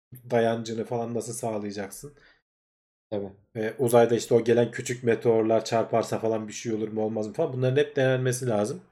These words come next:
Speaker 1: Bazıları da tabii ya-, ya-, yapılırken, yaşanırken görülecek şeyler.
Speaker 2: Evet.
Speaker 1: E, ama hani zaten hani Jeff Bezos zaman zaman bazen toplantılarda falan söylüyordu. Hani,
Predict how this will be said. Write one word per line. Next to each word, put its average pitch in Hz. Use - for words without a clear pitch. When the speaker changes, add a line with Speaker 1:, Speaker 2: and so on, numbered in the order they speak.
Speaker 1:
Bazıları 127
da 139
tabii 123
ya-, 120
ya-, 120
yapılırken, 123
yaşanırken 117
görülecek 101
şeyler. 113
Speaker 2:
Evet. 104
Speaker 1:
E, 117
ama 185
hani 165
zaten 143
hani 156
Jeff 139
Bezos 147
zaman 139
zaman 143
bazen 127
toplantılarda 131
falan 131
söylüyordu. 139
Hani, 101